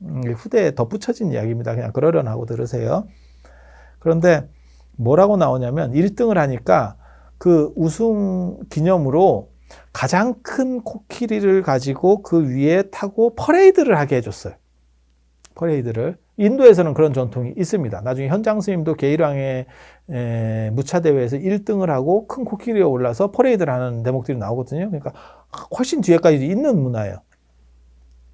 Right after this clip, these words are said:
그래서 그 퍼레이드를 하러 이제 탁 가는데 그 코끼리가 성문을, 이제 성문으로 코끼리를 들여오고 있었대요. 근데 제바달타가 삼 등을 하고, 아, 기분이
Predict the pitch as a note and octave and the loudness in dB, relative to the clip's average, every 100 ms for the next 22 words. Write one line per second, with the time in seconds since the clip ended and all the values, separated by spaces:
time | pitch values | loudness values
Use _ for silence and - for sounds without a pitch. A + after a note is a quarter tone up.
0 | _ _ _ - - - D3 F#3+ G#3 F#3 | _ _ _ -20 -20 -12 -6 -2 0 0
1 | E3+ D3 C#3 D3+ C#3+ C#3+ - - - _ | 0 -2 0 0 0 -2 -16 -20 -20 _
2 | - B2+ A#2+ A#2+ - - - - - C3 | -8 -4 -4 -6 -18 -18 -18 -18 -6 -4
3 | C#3+ A#2+ D#3 D3+ F#2+ - - - F3+ - | -2 0 0 0 -2 -10 -20 -10 -6 -6
4 | A3+ C4 G3+ E3 - C4+ D4+ C#4 A3+ G3 | -4 -2 4 4 4 -2 -2 0 2 2
5 | F3 - F#3+ D#3 G#3+ C4 C4 A3 F3+ G3+ | 0 -4 -4 -2 -2 -2 0 2 2 0
6 | G3+ G3 D3+ - G3 B3+ A#3 G3+ F3+ E3+ | 0 0 0 -2 4 10 10 8 4 4
7 | C3+ D3+ - A2 F2+ _ _ _ _ _ | 4 0 -2 -4 -4 _ _ _ _ _
8 | _ _ - F3 F3 F3+ G#3+ G3 F#3+ E3 | _ _ -6 0 4 6 8 6 6 4
9 | - A3+ B3+ A#3 G3+ D#3 C#3 C3+ - - | 4 2 4 6 4 4 4 2 -2 -14
10 | - - - - - C3 A#2 - E3 E3 | -14 -14 -18 -20 -12 -10 -8 -6 -2 -2
11 | C#3+ | -4